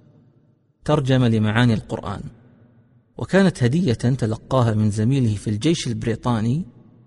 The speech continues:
أثار انتباهه أن الإسلام يقوم على دعامتين: الإقرار بوحدانية الله والمساواة بين البشر، فوجد بغيته الفطرية والاجتماعية فيه.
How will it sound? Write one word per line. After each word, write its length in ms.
أثار 280
انتباهه 720
أن 140
الإسلام 500
يقوم 440
على 240
دعامتين: 680
الإقرار 580
بوحدانية 760
الله 380
والمساواة 760
بين 240
البشر، 500
فوجد 460
بغيته 500
الفطرية 960
والاجتماعية 800
فيه. 380